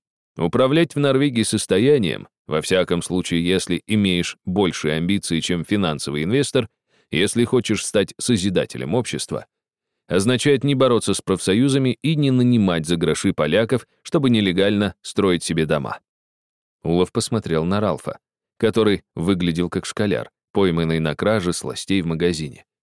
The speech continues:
Газеты много писали об условиях труда рабочих, когда он строил на Вестеролене свою огромную виллу. "В Норвегии управлять состоянием означает понимать норвежскую модель", продолжал Улов.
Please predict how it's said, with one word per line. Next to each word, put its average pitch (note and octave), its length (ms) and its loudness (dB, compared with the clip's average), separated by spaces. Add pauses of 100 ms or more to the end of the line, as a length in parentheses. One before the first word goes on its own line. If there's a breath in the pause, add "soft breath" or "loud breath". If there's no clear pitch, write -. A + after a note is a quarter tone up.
(720)
Газеты D#3+ 400 4
много C3+ 340 2
писали G#2 400 2
об F2 120 4
условиях F2+ 480 2
труда F2+ 320 2
рабочих, E2+ 480 0
когда D#2+ 300 0
он D#2+ 100 -2
строил F2+ 520 0
на F#2+ 180 0
Вестеролене F2 800 0
свою E2+ 380 0
огромную F2 640 0
виллу. D2+ 380 -4 (1300)
"В D#2+ 140 -4
Норвегии C#3+ 680 2
управлять C3 560 2
состоянием B2 920 2
означает A2 720 2
понимать G#2 800 0
норвежскую D2+ 640 -2
модель", D2 420 -6 (300)
продолжал D2 500 0
Улов. C#2 300 -8